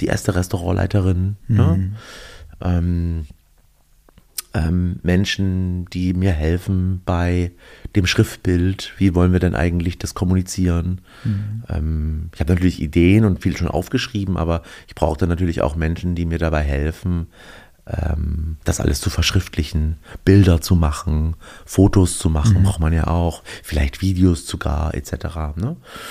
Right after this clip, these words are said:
Speaker 1: Und so weiter. Und, ähm, da haben mich dann halt viele Leute bei auch unterstützt, ähm, sodass ich meine Ideen da umsetzen konnte. Oder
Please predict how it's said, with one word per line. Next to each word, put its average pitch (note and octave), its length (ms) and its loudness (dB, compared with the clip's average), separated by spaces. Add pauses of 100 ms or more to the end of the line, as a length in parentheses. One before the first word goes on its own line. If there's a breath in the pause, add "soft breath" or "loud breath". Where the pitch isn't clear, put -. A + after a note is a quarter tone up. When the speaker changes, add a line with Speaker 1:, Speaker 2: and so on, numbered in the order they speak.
(420 loud breath)
Speaker 1:
Und C3+ 120 4
so G#2 140 4
weiter. C#2 340 0
Und, F#2 400 0
ähm, D#2+ 960 2 (440)
da C#2 160 0
haben D2 160 0
mich F#2 160 0
dann F2+ 180 0
halt E2+ 140 -2
viele F2 180 0
Leute D#2+ 240 2
bei D#2 140 0
auch C2+ 80 -2
unterstützt, - 800 -2 (100)
ähm, G2 540 -4
sodass F#2+ 320 -2
ich G2 100 -6
meine F#2 280 0
Ideen G2 360 -2
da G2+ 140 -2
umsetzen G2 440 -4
konnte. D#2+ 340 -6
Oder D2 360 0